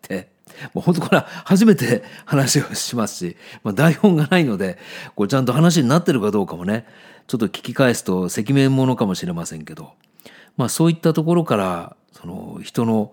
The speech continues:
えー、思いの変化みたいなものを今探ってる状態です。まあ、探るっていうとね、なんかちょっとお-、いやらしい言い方ですけど、僕はこれ残りの時間をかけてやろうと思ってることの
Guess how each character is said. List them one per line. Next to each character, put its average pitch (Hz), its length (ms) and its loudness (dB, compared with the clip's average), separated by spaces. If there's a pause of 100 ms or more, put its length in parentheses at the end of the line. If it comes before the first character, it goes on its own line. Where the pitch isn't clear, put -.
(580)
え - 240 -18
ー、 - 40 -20 (960)
思 120 240 2
い 110 60 2
の 101 80 0
変 117 200 0
化 95 120 -4
み 95 120 -2
た 95 120 -6
い 92 40 -6
な 92 100 -6
も 107 100 0
の 143 240 6
を 101 80 0
今 95 380 -4
探 101 280 -6
っ - 20 -4
て 98 200 -8
る 92 420 -6 (220)
状 90 320 -8
態 80 240 -12
で - 120 -16
す。 - 680 -12
ま - 80 -4
あ、 - 20 -8
探 113 340 -4
る 220 120 4
っ - 20 -8
て - 120 -6
い 110 40 -4
う - 40 -4
と - 100 -8
ね、 90 300 -10
な - 80 -18
ん - 40 -18
か - 100 -12
ち - 80 -10
ょ - 20 -6
っ 113 40 -12
と 87 120 -8
お-、 - 400 -8
い 107 100 -10
や 101 120 -4
ら 120 80 -2
し - 140 -6
い - 40 -4
言 90 80 -4
い - 20 -14
方 90 300 -14
で 90 100 -16
す - 140 -12
け 87 100 -18
ど、 82 240 -16 (680)
僕 175 200 2
は 110 100 2
こ - 320 -6
れ 139 60 0
残 131 240 0
り 156 80 4
の 156 120 4
時 147 100 -2
間 151 140 2
を 139 60 -2
か 139 120 -2
け 127 100 -4
て 95 120 -4
や 92 120 -4
ろ 117 140 0
う 110 60 -2
と 110 240 -2
思 113 160 -4
っ 120 60 -8
て - 160 -8
る 85 120 -10
こ 90 140 -16
と 95 180 -8
の 90 380 -8